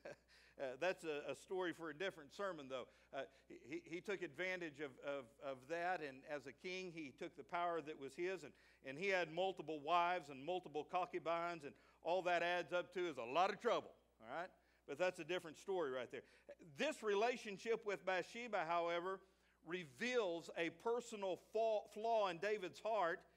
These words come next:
that led to this huge fall in his life. David knew that in the creation account of Genesis, and then also in the law of Moses, God clearly establishes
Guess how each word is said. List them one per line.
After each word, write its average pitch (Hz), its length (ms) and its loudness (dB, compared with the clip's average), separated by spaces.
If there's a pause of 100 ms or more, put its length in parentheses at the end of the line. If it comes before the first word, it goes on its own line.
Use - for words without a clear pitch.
(440)
that 180 160 0
led 208 320 4
to 185 80 0
this 185 220 -2 (200)
huge 226 280 -6 (180)
fall 185 500 4
in 185 120 -4
his 190 160 -4
life. 202 380 4 (680)
David 269 480 4
knew 233 440 4
that 190 240 4
in 208 140 -2
the 190 80 0
creation 220 720 -2
account 226 560 0
of 170 80 -2 (100)
Genesis, 190 640 -4 (380)
and 185 100 0
then 220 140 4
also 226 480 4
in 208 100 -2
the 185 60 6
law 214 280 4
of 170 140 2
Moses, 196 540 2 (340)
God 240 320 8 (260)
clearly 262 600 0 (100)
establishes 185 1080 2